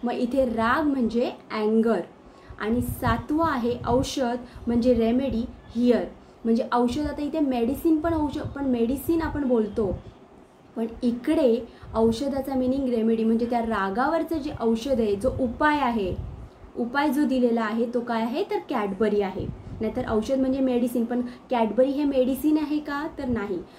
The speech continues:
तर म्हणून इथे औषध म्हणजे उपाय. काय दिलाय त्या रागावरचा उपाय तर Cadbury. आठवा शब्दार्थ आहे भली मोठी म्हणजे very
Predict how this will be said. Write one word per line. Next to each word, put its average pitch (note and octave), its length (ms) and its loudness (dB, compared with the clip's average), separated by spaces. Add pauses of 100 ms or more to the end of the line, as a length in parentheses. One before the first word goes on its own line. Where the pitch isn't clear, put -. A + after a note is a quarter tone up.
(160)
तर A#3+ 40 0
म्हणून B3+ 260 2
इथे C4 300 -2
औषध C4 580 2
म्हणजे B3+ 220 2 (120)
उपाय. C4 440 0 (320)
काय C#4 200 0
दिलाय D4+ 260 0
त्या D#4 100 -2
रागावरचा D4 600 -2
उपाय C#4+ 380 -4 (340)
तर C#4 100 0 (580)
Cadbury. F3+ 580 0 (640)
आठवा B3 420 0
शब्दार्थ C#4+ 440 -2
आहे C#4 220 -2 (120)
भली A#3+ 280 4
मोठी A#3 440 2 (320)
म्हणजे A#3 400 2
very A3+ 460 2